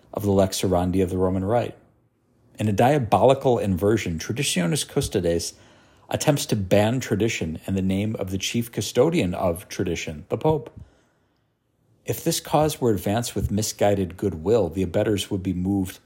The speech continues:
by the cries of the faithful. Instead, its proponents still use lies, injustice, and cruelty to strangle the life of the world. Scripture and tradition indicate a proper response.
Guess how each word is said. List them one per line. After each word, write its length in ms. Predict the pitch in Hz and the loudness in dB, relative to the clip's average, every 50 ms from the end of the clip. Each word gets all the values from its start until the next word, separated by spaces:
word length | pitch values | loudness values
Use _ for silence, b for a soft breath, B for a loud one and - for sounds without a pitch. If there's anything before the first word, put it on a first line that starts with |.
| b b b b b b b | b b b b b b b
by 80 | - 101 | -4 -4
the 80 | 98 | -4
cries 400 | 95 - - 101 98 98 95 - | -2 2 4 4 4 4 2 -2
of 60 | 95 87 | -4 -8
the 60 | 85 | -6
faithful. 580 | - - 104 127 - - - - - - - _ _ _ _ _ _ _ _ _ _ _ _ - | -4 -2 -2 -2 -2 -6 -10 -12 -12 -12 -14 _ _ _ _ _ _ _ _ _ _ _ _ -8
Instead, 400 | 107 107 - - - 143 143 - | -6 -4 -2 0 2 2 2 2
its 160 | 92 101 - | -2 -6 -4
proponents 800 | - - 107 107 107 110 113 117 117 107 101 98 - - - - | 0 2 2 2 2 0 -2 -2 -2 -2 -2 -4 -6 -8 -10 -10
still 360 | - - - - - 127 131 127 | -8 -8 -6 -4 -2 0 0 2
use 320 | 120 120 113 104 - - | 2 2 2 0 0 -2
lies, 520 | 95 87 90 104 107 92 78 82 - - | -2 -2 -2 -2 -2 -4 -6 -8 -10 -10
injustice, 640 | - - 104 92 - 98 104 - - - 92 87 - | -6 -4 -4 0 2 0 0 0 -2 -6 -6 -6 -6
and 160 | - 101 95 | -6 -6 -6
cruelty 600 | - - - 143 147 135 123 - - 78 78 82 b b b b b b b b b b - | -6 -4 -2 0 0 0 0 -2 -6 -8 -8 -10 b b b b b b b b b b -8
to 80 | - | -4
strangle 580 | 117 - - - - 110 104 117 117 101 95 87 | -4 -2 -2 -2 0 0 2 2 2 2 0 0
the 120 | 80 85 | 0 -2
life 280 | 85 87 92 90 92 - | 0 0 0 0 0 -4
of 140 | 98 85 85 | -8 -8 -8
the 80 | 98 | -8
world. 440 | 87 85 98 104 107 - - - - _ _ _ _ _ _ _ _ _ _ _ _ _ _ _ _ _ _ _ _ _ | -6 -4 -4 -4 -4 -6 -10 -12 -16 _ _ _ _ _ _ _ _ _ _ _ _ _ _ _ _ _ _ _ _ _
Scripture 580 | - - - - - 156 160 - - - 190 180 | -12 -10 -6 0 2 2 2 2 2 0 0 0
and 200 | - - 117 123 | 0 0 -2 -2
tradition 500 | - - 117 101 101 98 - - 107 104 | -2 -2 0 2 2 0 0 -2 -4 -4
indicate 560 | - - 98 95 95 - - - 92 98 - - | -4 -4 -4 -4 -4 -6 -4 -4 -4 -4 -4 -6
a 60 | 104 | -10
proper 400 | 101 - - 104 92 - - 104 | -4 0 2 2 2 2 0 0
response. 680 | 98 104 107 - - - 127 127 123 - - - - | 0 0 0 -2 -2 -2 -2 -2 -2 -6 -10 -14 -18